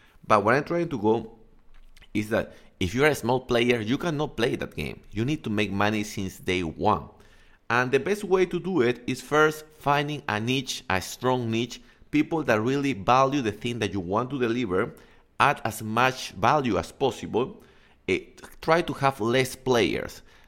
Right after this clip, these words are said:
less employees, less people in the distribution, try to go directly from yourself to your customers, try to reduce the fees in the payment methods also, that is important. Um, if you can make a margin, I would say if you're a small business owner,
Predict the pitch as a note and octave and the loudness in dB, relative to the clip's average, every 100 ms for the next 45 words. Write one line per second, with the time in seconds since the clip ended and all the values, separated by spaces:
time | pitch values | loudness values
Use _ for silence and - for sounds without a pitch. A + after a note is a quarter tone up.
0 | - G#2 A#2+ B2+ B2+ A#2+ G#2 G#2 F#2 G#2+ | -4 0 2 2 -2 -6 -2 0 0 2
1 | D3+ D#3+ - - G2 A2 A2+ - B2 B2 | 0 0 -4 -6 0 0 0 -2 -2 0
2 | A#2 G#2+ F#2+ E2 - F#2+ F#2 D#3+ C#3+ C3 | -2 0 -2 -4 -8 -4 0 0 0 -4
3 | - C3 D3+ C3 B2+ A#2+ G#2+ C#3 - D3+ | -2 -2 0 -2 -2 -2 -2 -2 -4 -10
4 | B2+ G#2 E2+ - D3 C3+ C3+ G2+ F2 C#3 | -8 -8 -10 -6 -4 -4 -6 -8 -6 -6
5 | C#3 - C3 D3+ D3+ - - - - - | -6 -8 -4 -4 -6 -18 -20 -20 -8 2
6 | D3+ D#3+ E3+ C#3 A#2 C#3 B2+ A2 - D3 | 2 4 0 0 0 -2 -2 -4 0 0
7 | G#3+ - B2 G2 - A#2+ A#2 A2+ F#2 A2 | 0 -2 -2 -2 0 0 2 0 0 2
8 | C3 C#3 - - - A2 - C#3+ - F#2+ | 2 -2 -4 -2 2 2 0 -2 0 -2
9 | G2 G2 - G#2+ F2+ G#2+ E3 - - - | -4 -6 2 4 4 0 -2 -12 -20 -20
10 | - _ B2 D3+ D3+ - - G#2 C#3 E3+ | -20 _ 2 2 0 -6 -10 -4 -2 0
11 | E3+ D3 C#3+ D3+ A2+ A2 A#2+ A#2+ A#2 B2 | 0 0 -2 0 0 4 6 4 2 -2
12 | A2+ - - D#3+ F3 - A#2+ G2+ D#3 D3+ | -4 -4 0 2 2 2 0 2 2 2
13 | C#3+ D3 C#3 C3+ - - C#3 B2+ C#3 | -2 -2 -2 -6 -2 2 4 4 2